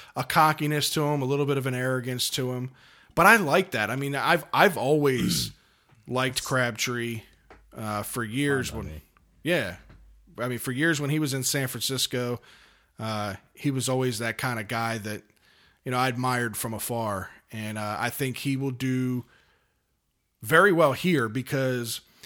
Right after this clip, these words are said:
Speaker 1: we talk about Flacco and Flacco's strengths, right? You know, everybody, everybody wants to see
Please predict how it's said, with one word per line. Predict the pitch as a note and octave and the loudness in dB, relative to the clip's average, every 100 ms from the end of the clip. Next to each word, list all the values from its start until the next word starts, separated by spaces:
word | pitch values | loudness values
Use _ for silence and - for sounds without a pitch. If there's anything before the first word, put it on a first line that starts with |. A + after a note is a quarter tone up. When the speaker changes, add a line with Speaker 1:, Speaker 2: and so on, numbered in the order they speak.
| - - - | -20 -20 -8
Speaker 1:
we | C3+ | -4
talk | C3 F#3+ G3 | 2 4 4
about | E3 C#3+ C#3 C3+ A2+ - - - _ _ _ _ _ _ _ _ | 2 2 0 0 -4 -10 -20 -20 _ _ _ _ _ _ _ _
Flacco | - - C3 B2 A#2+ A2 G#2 G2+ - | -10 -6 -2 0 -2 -4 -4 -6 -6
and | G#2 G2+ G2+ | -8 -8 -8
Flacco's | - B2+ B2 B2+ A#2 | -4 0 0 -2 0
strengths, | - A#2 G#2+ F#2+ - | 0 0 -2 -2 -2
right? | A2 | -4
You | A2+ | -4
know, | A#2+ | -2
everybody, | E3+ D#3 C3 B2+ - - - - _ _ _ _ _ D#3 | -2 -2 -2 -4 -8 -20 -20 -20 _ _ _ _ _ 0
everybody | F#3 G3+ F3 | 2 6 4
wants | D#3+ D3+ C#3 | 4 0 2
to | |
see | - D3 C#3 C#3 C#3 C3+ C3 | 2 2 2 4 2 2 -2